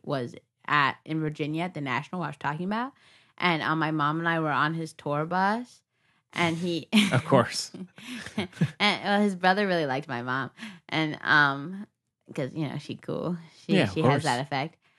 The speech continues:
Speaker 1: So, but we were the la-, so he had to abruptly stop his tour, and we were the last people, like, fans or whatever he, like, talked to before he, like,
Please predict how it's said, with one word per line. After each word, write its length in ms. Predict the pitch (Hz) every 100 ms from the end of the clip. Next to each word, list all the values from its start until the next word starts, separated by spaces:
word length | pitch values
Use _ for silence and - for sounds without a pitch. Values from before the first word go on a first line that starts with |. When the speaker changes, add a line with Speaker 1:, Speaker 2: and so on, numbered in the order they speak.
| _ _ _
Speaker 1:
So, 180 | 170 98 -
but 80 |
we 140 | 160 175
were 100 | 208
the 100 | 208
la-, 240 | 170 -
so 140 | 180 180
he 60 |
had 80 | 185
to 80 | 190
abruptly 340 | 170 160 175
stop 180 | 156 160
his 80 | 160
tour, 140 | 156
and 100 | 160
we 60 | 165
were 80 | 196
the 100 | 165
last 320 | 139 156 - -
people, 240 | 160 - -
like, 200 | 131 - _ _ _ _
fans 800 | - - 147 87 82 170 - - _ -
or 60 |
whatever 500 | 147 131 131 117 - -
he, 200 | 160 143
like, 200 | - -
talked 320 | - - 156
to 80 | -
before 320 | - - -
he, 140 | 165 -
like, 420 | - - -